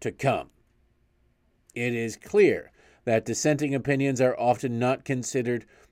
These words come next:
or suppressed completely. Should a failure, or should a future pandemic arise, America's response must be guided by scientific facts and conclusive data.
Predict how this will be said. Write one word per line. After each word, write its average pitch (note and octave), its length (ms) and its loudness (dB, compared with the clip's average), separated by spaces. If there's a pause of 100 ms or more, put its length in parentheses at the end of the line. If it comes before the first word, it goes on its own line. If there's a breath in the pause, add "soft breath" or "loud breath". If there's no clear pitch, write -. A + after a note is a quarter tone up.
(120)
or C3 180 2
suppressed - 600 0
completely. A#2 520 -4
Should G2+ 200 -8
a F#2+ 60 -8
failure, C3 640 2 (300 soft breath)
or G#2+ 260 -2
should C3 180 0
a A#2+ 100 2
future D3 360 0
pandemic B2 680 0
arise, B2 600 0 (460 soft breath)
America's C3 640 4
response A#2+ 580 -2
must B2 360 -4
be A#2+ 140 -2
guided A2+ 420 2
by A2 160 0
scientific A2 760 -4
facts F#2+ 520 -4 (380 soft breath)
and G2+ 320 -8
conclusive F#2 720 -8
data. E2+ 360 -4